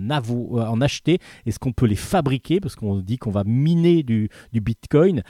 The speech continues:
Comment ça fonctionne ? Et là, on va rentrer dans beaucoup de choses. Alors,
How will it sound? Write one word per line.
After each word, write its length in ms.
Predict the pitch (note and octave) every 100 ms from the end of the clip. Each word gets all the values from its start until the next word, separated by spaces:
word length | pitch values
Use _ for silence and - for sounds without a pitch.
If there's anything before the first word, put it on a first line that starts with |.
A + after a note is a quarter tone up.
| - -
Comment 240 | C3 D#3+
ça 140 | D3+
fonctionne ? 480 | B2 A#2+ - D3+ F#3+ - - - _ _ -
Et 80 | A#2
là, 80 | D3+
on 60 |
va 100 | B2
rentrer 460 | F#2+ G#2+ - D#3 -
dans 240 | A#2 A#2+
beaucoup 320 | C3 G#2 C#3+ -
de 60 |
choses. 260 | - G#2+ E2+ - - _
Alors, 240 | B2 C3